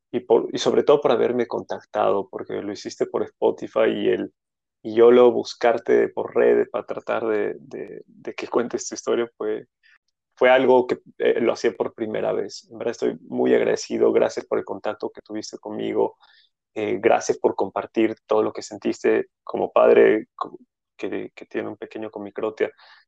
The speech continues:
Sé que es un viaje difícil, recién lo estamos empezando, tanto tú como, como yo, recién lo estamos empezando, seguramente tendremos varios retos en el camino, pero creo que te-, tenemos toda la buena disposición y, y, y todo el amor por nuestros pequeños para que este viaje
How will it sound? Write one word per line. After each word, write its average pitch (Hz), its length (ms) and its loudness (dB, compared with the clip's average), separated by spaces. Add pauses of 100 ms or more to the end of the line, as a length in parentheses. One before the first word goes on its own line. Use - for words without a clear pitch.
(100)
Sé 110 260 2
que 107 100 -6
es - 140 -10
un 104 80 -8
viaje 110 300 -4
difícil, 117 600 -12 (160)
recién 131 400 0
lo 110 60 4
estamos 107 340 -4
empezando, - 640 -14 (140)
tanto 104 500 -14
tú 101 200 -8
como, 101 580 -10
como - 240 -20
yo, 113 180 -12
recién - 280 -10
lo 117 60 -2
estamos 113 220 -4
empezando, 107 480 -8
seguramente 107 460 -6
tendremos 104 420 -6
varios 107 380 0
retos 110 320 -4
en 110 60 -8
el - 60 -14
camino, - 440 -12 (500)
pero 120 220 0
creo 156 180 4
que 147 140 2
te-, - 160 -4
tenemos 113 500 -2
toda 120 180 2
la 113 120 0
buena 110 500 -2 (220)
disposición - 840 -4
y, 120 120 -4
y, - 440 -14
y 101 400 -10
todo 110 180 4
el 113 80 4
amor 104 360 0
por 110 120 -4
nuestros - 260 -10
pequeños 110 380 -6
para - 160 -10
que - 100 -18
este - 160 -12
viaje 110 440 0